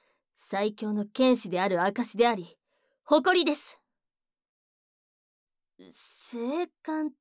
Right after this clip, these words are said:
帯教えて。うん。いい加減にしなさい！本日は、これまでとします。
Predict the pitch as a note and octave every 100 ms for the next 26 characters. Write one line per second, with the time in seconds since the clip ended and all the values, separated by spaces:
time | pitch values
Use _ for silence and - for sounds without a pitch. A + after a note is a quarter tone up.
0 | - D4 D4 C#4 G#3+ G#3 - - B3 B3+
1 | B3+ - B3 B3 B3+ - - - - -
2 | - _ _ D4+ A#3+ B3 A#3+ B3 A3+ A3+
3 | G#3+ D#4+ F4 D4+ D4+ C4+ G#3+ _ _ _
4 | _ _ _ F#3+ F3 B3+ F4 F4+ F4+ F#4+
5 | G#4+ - C#4 G4 - B4+ A4 - - E4+
6 | G4 F4 C#4+ B3+ _ _ _ _ _ _
7 | - F#4+ A#4 G#4 G4 - D#4 D4 - B3+
8 | - - _ _ _ _ - E4 E4+ F#4
9 | F#4+ E4+ B3+ G#3 A3 A#3 -